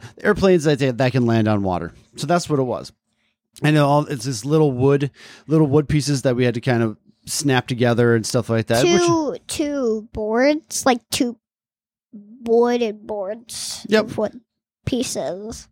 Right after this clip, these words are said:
Speaker 1: So then it was, it was a really cool little thing, and, you know, I was able to help Bo navigate through some of the, uh, the, the different things, and there was a couple little,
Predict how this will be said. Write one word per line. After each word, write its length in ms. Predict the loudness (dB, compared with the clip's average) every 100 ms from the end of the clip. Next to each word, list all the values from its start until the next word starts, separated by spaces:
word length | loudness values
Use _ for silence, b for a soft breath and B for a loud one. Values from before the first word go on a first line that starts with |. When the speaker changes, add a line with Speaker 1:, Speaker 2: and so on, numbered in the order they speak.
| -4
Speaker 1:
So 160 | 0
then 180 | 2 4
it 60 | 4
was, 160 | 2
it 80 | 0
was 140 | 0 0
a 60 |
really 260 | 0 0 0
cool 280 | 0 2 4
little 220 | 4 2
thing, 320 | 2 2 2
and, 400 | 0 -2 -2 -4 -10 b b _
you 120 | -2
know, 120 | 0
I 100 | 2
was 140 | 2 2
able 140 | 2
to 120 | 2 2
help 260 | 2 -2 _
Bo 240 | 2 2
navigate 600 | 4 2 0 -2 -6 -8
through 440 | -8 -2 2 2 2
some 260 | 2 0
of 100 | 0
the, 280 | 0 2 0
uh, 40 | -2
the, 160 | -6 -8
the 240 | -6 -4
different 320 | -2 -2 0
things, 260 | 2 2 2
and 100 | 2
there 100 | 4
was 100 | 2
a 60 |
couple 320 | -2 -2 -2 0
little, 320 | 0 0